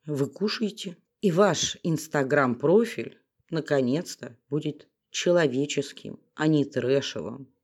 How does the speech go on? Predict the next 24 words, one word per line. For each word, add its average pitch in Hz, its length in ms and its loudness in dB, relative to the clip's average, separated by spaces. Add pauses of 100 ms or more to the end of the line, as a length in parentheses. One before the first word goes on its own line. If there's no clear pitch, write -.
как - 260 -4
в 156 40 -2
основной 123 560 -4
массе. - 640 -14 (200)
И 208 80 -4
все 240 260 2
эти 214 140 2
фотографии 170 720 0
будут 147 340 0
для 160 360 0
ваших 151 460 -4
друзей. 127 600 -6 (200)
Да, 392 120 2 (120)
вас 202 180 2
будут 208 280 2
приглашать 135 640 0
на 139 60 0
вечеринки, 131 500 -2
потому 123 360 -6
что 123 180 -8
вы - 100 -12
точно 120 460 -4
сделаете 110 440 -8
хорошие 120 600 -10